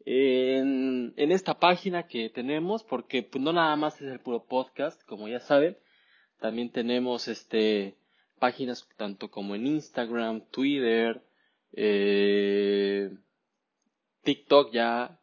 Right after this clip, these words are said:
eh, el podcast, eh, y pues ahí la llevamos, ¿no? Ahí la llevamos en,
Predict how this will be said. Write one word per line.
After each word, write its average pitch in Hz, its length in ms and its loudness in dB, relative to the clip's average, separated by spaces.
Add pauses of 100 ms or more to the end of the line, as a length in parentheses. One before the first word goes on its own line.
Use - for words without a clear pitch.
(600)
eh, 107 380 2
el 101 140 -4
podcast, 120 760 0 (1120)
eh, 104 1040 -2 (240)
y 131 140 -2
pues 135 220 0
ahí 160 80 6
la 156 80 6
llevamos, 110 420 2
¿no? 117 80 -6
Ahí 139 80 -2
la 135 80 2
llevamos 123 400 0
en, 98 380 -8